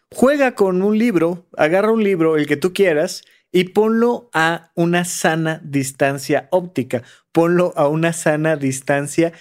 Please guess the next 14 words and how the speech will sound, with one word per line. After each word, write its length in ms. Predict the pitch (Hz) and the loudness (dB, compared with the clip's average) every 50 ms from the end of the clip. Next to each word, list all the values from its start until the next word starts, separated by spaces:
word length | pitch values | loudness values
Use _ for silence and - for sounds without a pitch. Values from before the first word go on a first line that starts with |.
| - _ _ | -20 _ _
que 140 | _ - 156 | _ -2 -2
te 160 | 143 139 147 | 0 0 0
permita 1000 | 143 139 - 139 131 123 127 143 165 185 214 220 214 - - 160 156 196 262 311 - _ _ _ _ _ _ - | 0 0 0 0 0 0 0 -2 0 0 0 0 -2 0 0 0 0 0 -2 -8 -14 _ _ _ _ _ _ -2
leer 400 | 147 143 151 160 170 202 240 254 | 0 2 2 2 2 2 0 0
adecuadamente. 840 | 240 196 165 151 - 170 165 165 170 196 233 226 214 - 202 - - _ _ _ _ - - - - _ _ | 0 0 -2 0 0 0 0 0 0 0 -2 -2 -4 -6 -10 -12 -12 _ _ _ _ -20 -20 -20 -20 _ _
De 220 | - 156 180 190 208 | 0 2 2 2 2
hecho, 580 | 214 208 - - 247 247 240 220 - - _ _ _ - | 0 0 0 2 2 2 0 -2 -4 -10 _ _ _ -2
eh, 760 | 175 170 170 165 160 160 160 156 151 151 156 151 147 135 - 156 | 0 2 2 2 2 2 2 2 2 2 2 0 0 -2 -2 0
la 180 | 165 160 156 | 0 0 0
distancia 640 | 147 151 151 - - - 208 220 226 - 254 262 - | 0 -2 -4 -2 -2 -2 -2 -2 -2 -4 -6 -4 0
correcta 800 | - 180 - - - 151 139 110 - _ 131 120 120 120 123 123 | 0 0 0 0 0 0 -2 -4 -6 _ -4 -2 -2 -2 -4 -4
a 40 | |
nivel 800 | 123 127 127 123 131 135 139 139 143 143 143 139 139 135 135 135 - | -4 -4 -2 0 0 0 0 0 -2 -2 0 0 0 -2 -2 -2 -2
oftalmológico 1300 | - 156 - - - - 135 123 127 131 127 127 131 131 139 147 147 - 135 120 123 - 131 120 123 123 | -2 -2 -2 -2 -2 -2 -2 0 0 0 0 0 0 0 0 -2 -2 -6 -6 -8 -4 -2 -2 -2 -2 -6